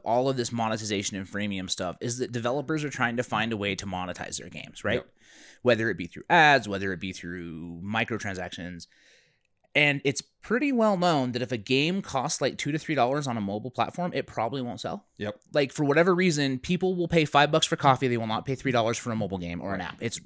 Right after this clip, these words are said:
Speaker 1: fucking weird. But I'm the same way. Um, so maybe take a look at these services, because if you hate all this stuff, but you start getting into, like, Apple Arcade or the Google Play subscription one,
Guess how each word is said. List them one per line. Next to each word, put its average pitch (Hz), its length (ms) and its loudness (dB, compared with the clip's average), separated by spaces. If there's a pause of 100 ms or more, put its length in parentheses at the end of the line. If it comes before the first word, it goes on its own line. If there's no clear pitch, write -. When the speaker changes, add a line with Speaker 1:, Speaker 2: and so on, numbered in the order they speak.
(140)
Speaker 1:
fucking 127 300 -2
weird. 82 260 -8 (800)
But 131 180 4
I'm 139 140 8
the 151 80 2
same 147 240 2
way. 90 260 -2 (600)
Um, 131 460 4 (260)
so 180 200 4
maybe 185 200 4
take 277 160 0
a 220 40 0
look 208 120 4
at 202 60 -2
these 170 120 2
services, 160 460 2
because 131 420 2 (760)
if 160 160 0
you 175 80 0
hate 285 240 0
all 170 120 2
this 135 140 2
stuff, 123 440 0
but 156 100 4
you 156 80 -2
start 185 240 0
getting 185 160 0
into, 170 140 -2
like, 147 100 0
Apple 123 260 0
Arcade 120 380 0
or 117 80 -2
the 107 80 -6
Google 120 220 -2
Play 127 160 0
subscription 143 500 -2
one, 104 320 -4